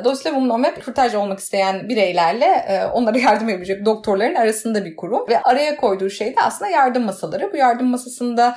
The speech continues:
yaklaşık işte otuz kişi çalışıyor on yedi farklı dilde. E, bu kişiler kalp kültürü üzerine eğitilmiş kişiler. Dolayısıyla kadınlara, e, bilgiler veriyorlar. Aynı zamanda,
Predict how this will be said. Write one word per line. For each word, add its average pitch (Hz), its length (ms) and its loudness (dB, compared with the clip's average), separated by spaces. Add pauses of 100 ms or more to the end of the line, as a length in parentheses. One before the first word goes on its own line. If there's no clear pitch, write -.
(100)
yaklaşık 214 880 -2
işte - 180 -12
otuz 208 400 -8
kişi - 460 -8
çalışıyor 180 560 -2 (280)
on 202 160 0
yedi 175 180 -6
farklı 165 400 -4
dilde. 170 300 -4
E, 226 480 2
bu 220 40 -4
kişiler 226 480 0
kalp 196 220 0
kültürü 202 200 -8
üzerine 175 240 -4
eğitilmiş 175 520 -10
kişiler. 262 440 -2 (220)
Dolayısıyla 202 300 -2
kadınlara, 180 520 0
e, - 200 0 (440)
bilgiler 165 500 0
veriyorlar. 214 420 0
Aynı 226 240 0
zamanda, 202 520 0